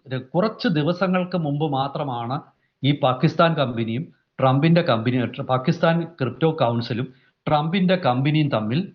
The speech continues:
കരാർ ഒപ്പിടുന്നത്. ചുരുക്കി പറഞ്ഞാൽ നമ്മൾ ഒരുപാട് കാര്യങ്ങൾ സംശയിക്കേണ്ടിയിരിക്കുന്നു. എന്തായാലും ശരി, വരും ദിവസങ്ങളിൽ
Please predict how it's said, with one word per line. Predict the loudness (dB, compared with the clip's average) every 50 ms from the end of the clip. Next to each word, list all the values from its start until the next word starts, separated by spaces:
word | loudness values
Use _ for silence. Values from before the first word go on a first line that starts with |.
| _ _ _ _ _ -2
കരാർ | 0 0 0 2 0 0 0 0
ഒപ്പിടുന്നത്. | -4 -6 -8 -8 -8 -8 -12 -14 -16 -18 _ _ _ _ _ _ 2
ചുരുക്കി | 4 6 6 6 6
പറഞ്ഞാൽ | 4 4 4 4 4 4 4 4
നമ്മൾ | 4 4 4 4 4
ഒരുപാട് | 6 4 4 6 4 4 4 4
കാര്യങ്ങൾ | 4 4 4 4 2 2 0 -2
സംശയിക്കേണ്ടിയിരിക്കുന്നു. | -2 -2 -2 -2 -2 -2 0 0 0 0 0 -2 -2 -2 -2 -4 -6 -8 -10 -10 -10 -12 -14 _ _ _ _ 0 2
എന്തായാലും | 2 4 4 4 4 4 2 4
ശരി, | 4 4 4 4
വരും | 4 4 4 4 2 2
ദിവസങ്ങളിൽ | 2 0 -2 -2 -2 -2 -2 0 0 -2 -2 -6 -10